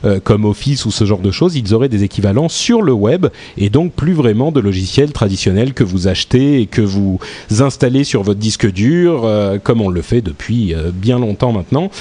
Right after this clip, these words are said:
Il y a beaucoup de questions, euh, qui restent encore, euh, à propos de ce, de ce logi-, de ce, cet O S, euh, c'est-à-dire le prix, la compatibilité, et cetera. On sait qu'il aura un noyau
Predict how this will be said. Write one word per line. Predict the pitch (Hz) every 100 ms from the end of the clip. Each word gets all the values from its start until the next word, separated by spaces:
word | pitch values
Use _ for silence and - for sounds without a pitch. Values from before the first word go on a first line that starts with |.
| - -
Il | 104
y |
a | 101
beaucoup | 185 - 214
de | 143
questions, | - 180 160 - 180 175 151 - - - -
euh, | 113 113
qui | - 123
restent | 139 151 123
encore, | 101 - 135 117 98
euh, | 95
à | 95
propos | - 120 127
de | 123
ce, | - 113 104 101
de | 104 107
ce | -
logi-, | 107 104 101
de | 113 107
ce, | - 104 92 90
cet | - 123 117
O | 113
S, | 190 - - - - - -
euh, | 110 95 90 90
c'est-à-dire | 110 98 104
le | 98
prix, | - 139 139 131
la | 104
compatibilité, | 110 113 104 107 101 92 - 127 127
et | 113
cetera. | 101 95 101 147 - - -
On | 117
sait | 170
qu'il | - 135
aura | 127
un | 117
noyau | 123 127 131 120